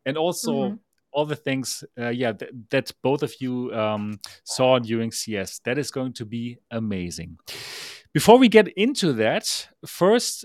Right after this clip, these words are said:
Speaker 1: I would like to know, um, from Tatiana, so, Tatiana, tell us about, uh, your last, uh, week or month that you have not been on the show.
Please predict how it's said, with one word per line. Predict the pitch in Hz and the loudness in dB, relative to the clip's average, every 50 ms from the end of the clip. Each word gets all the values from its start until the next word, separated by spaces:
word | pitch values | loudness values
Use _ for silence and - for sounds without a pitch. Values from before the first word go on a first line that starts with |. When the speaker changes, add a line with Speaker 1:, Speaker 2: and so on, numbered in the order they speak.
| - 127 | -6 -2
Speaker 1:
I | 160 165 | 0 0
would | 170 175 151 | 0 2 2
like | 156 151 160 151 - | 2 2 2 2 -2
to | - - 156 | -6 -6 -6
know, | 147 151 151 151 147 147 147 147 147 147 139 | -4 -4 -2 -2 0 0 0 -2 -4 -4 -6
um, | 127 127 120 120 123 123 123 123 127 127 | -6 -4 -2 -2 -2 -2 -2 -4 -6 -6
from | 123 - - - 139 135 | -8 -10 -8 -8 -8 -6
Tatiana, | - - 131 - - 180 208 233 208 143 107 98 98 90 95 _ _ _ _ | -6 -6 -6 -4 -4 -2 -2 -2 -2 -2 -4 -4 -6 -8 -14 _ _ _ _
so, | - - 151 | -8 -6 -6
Tatiana, | 143 156 143 - 196 214 214 156 123 | -6 -6 -8 -10 -8 -8 -8 -8 -10
tell | - - - 233 247 | -8 -6 -6 -4 -4
us | 196 - - | -4 -4 -6
about, | 143 123 143 139 143 143 143 - - - _ _ - - - - - - - | -4 -2 0 2 2 2 0 -2 -10 -14 _ _ -20 -20 -20 -20 -20 -6 0
uh, | 135 | 0
your | 143 143 135 147 143 | 2 2 2 2 2
last, | 139 139 143 143 147 151 147 - - - - | 2 4 6 6 6 4 2 0 -6 -8 -4
uh, | 156 143 139 139 135 135 127 | 0 2 2 4 4 2 2
week | 123 127 165 262 285 - - | 0 0 0 0 0 0 -2
or | - 139 131 127 | 0 0 0 0
month | 131 147 214 277 247 170 - | 0 -2 -2 -2 -2 -4 -4
that | 147 131 | -4 -4
you | 151 147 | -2 -2
have | 139 160 170 - | -2 -2 -4 -4
not | 170 160 147 _ | -6 -8 -8 _
been | - 165 165 156 | -8 -8 -8 -6
on | 135 139 135 | -6 -6 -4
the | 127 | -4
show. | - - - 226 262 269 165 107 95 | -4 -6 -6 -6 -4 -4 -6 -6 -8